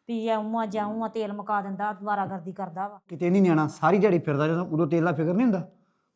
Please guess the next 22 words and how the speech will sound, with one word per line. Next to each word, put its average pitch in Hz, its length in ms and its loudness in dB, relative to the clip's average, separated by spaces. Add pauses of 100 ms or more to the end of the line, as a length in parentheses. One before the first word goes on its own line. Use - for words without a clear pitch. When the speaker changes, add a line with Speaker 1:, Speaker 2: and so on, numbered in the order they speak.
Speaker 2:
ਕੋਈ 156 220 4
ਗੱਲ 165 100 4
ਨਹੀਂ, 185 120 2
ਛੱਡਣ 151 260 0
ਚੱਲ 151 120 0
ਜੂ, 190 100 2
ਕਿਤੇ 175 140 2
ਨਿਕਾਹ 151 320 2
ਹੋ 139 40 -2
ਚੱਲਿਆ। 117 260 -4 (360)
ਦੂਜੀ 147 260 2
ਗੱਲ 175 140 2
ਮੇਰੀ 151 340 2
ਸੁਣ 170 220 -2
ਗੱਲ, 147 220 -6 (100)
ਬੜੇ 131 220 2
ਦਿਨ 135 140 2
ਹੋ 160 120 2
ਗਏ 139 80 2
ਇਹਨੂੰ 139 200 0
ਆਈ 120 120 -2
ਨੂੰ, 120 120 -6